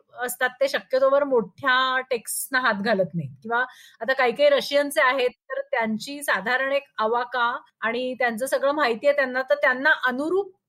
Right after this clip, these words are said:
अशी किंवा त्यांच्या पिंडाला रुचतील अशी टेक्स्ट त्यांना देऊन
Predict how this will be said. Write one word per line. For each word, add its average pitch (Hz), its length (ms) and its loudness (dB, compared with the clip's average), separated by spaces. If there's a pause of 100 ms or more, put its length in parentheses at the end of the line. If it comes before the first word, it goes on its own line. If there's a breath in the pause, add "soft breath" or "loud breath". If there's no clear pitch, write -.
अशी 269 280 0
किंवा 262 180 0
त्यांच्या 247 400 -2
पिंडाला 269 580 2
रुचतील 302 500 -8 (120)
अशी 254 220 -6
टेक्स्ट 302 460 0
त्यांना 294 260 2
देऊन 285 280 -4